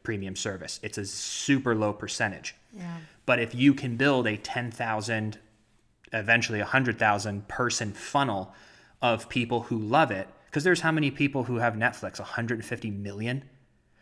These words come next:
Speaker 1: So, and, and this is, this is the whole chicken and the egg story for us, is that we can provide more value in our membership program when you have more money,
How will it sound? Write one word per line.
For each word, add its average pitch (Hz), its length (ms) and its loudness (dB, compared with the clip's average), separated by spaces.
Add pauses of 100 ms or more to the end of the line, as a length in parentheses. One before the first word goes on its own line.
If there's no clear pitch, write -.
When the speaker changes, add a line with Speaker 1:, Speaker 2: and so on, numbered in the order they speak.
(140)
Speaker 1:
So, 131 540 4 (260)
and, 135 180 4
and 135 140 2
this 160 160 4
is, 143 140 2
this 160 180 4
is 151 100 2
the 135 100 0
whole 127 140 0
chicken 135 360 0
and 107 100 -2
the 110 100 2
egg 147 200 2
story 107 320 0
for - 280 -8
us, 127 420 -2 (440)
is 131 220 0
that 117 440 6 (640)
we 156 260 4
can 160 240 0
provide 123 640 2 (220)
more 123 260 2
value 113 720 0 (240)
in 120 140 4
our 117 140 4
membership 110 560 0
program 135 580 0 (480)
when 131 260 4
you 123 120 0
have 123 320 4
more 110 220 0
money, 104 420 -2